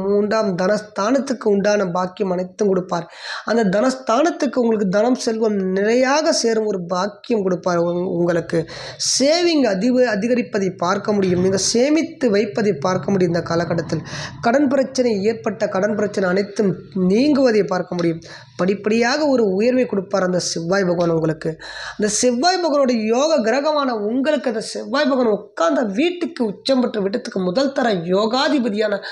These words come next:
அந்த சுக்கிரன் பாருங்க, நன்றாக கவனித்துக் கொள்ளுங்கள். ஐந்தாம் வீட்டுக்கு அதிபதியான உங்களுக்கு அந்த புதன் பாக்கியாதிபதி வருவார். அந்த புதன் நன்றாக கவனித்துக் கொள்ளுங்கள், பாக்கியாதிபதி.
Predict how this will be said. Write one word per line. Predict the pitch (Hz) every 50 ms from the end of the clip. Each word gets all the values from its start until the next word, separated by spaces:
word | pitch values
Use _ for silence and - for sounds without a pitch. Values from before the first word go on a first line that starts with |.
| - - -
அந்த | - 185 196
சுக்கிரன் | 190 - - 214 - - 311 269 254 220 180
பாருங்க, | 202 214 196 190 190
நன்றாக | 185 196 208 226 233 220 220
கவனித்துக் | 196 190 196 202 185 208 190
கொள்ளுங்கள். | 196 180 170 170 170 165 - - - - - - 175
ஐந்தாம் | 185 214 247 233 302 330 339 320 320
வீட்டுக்கு | 247 - 277 214 240 214
அதிபதியான | 185 208 202 208 196 220 214 208 196 185
உங்களுக்கு | 185 202 214 208 240 220 226 202
அந்த | 185 180
புதன் | 180 202 247 247 220
பாக்கியாதிபதி | 180 180 190 240 233 - - - - 294 277 262 254 220 240 233
வருவார். | 220 208 202 190 170 170
அந்த | 180 185 180
புதன் | 170 170 180 190 180 170 165 - - - - _
நன்றாக | - 190 190 202 220 214
கவனித்துக் | 196 202 202 180 196 185
கொள்ளுங்கள், | 180 175 165 175 175 165
பாக்கியாதிபதி. | 175 185 202 185 - 233 208 185 175 156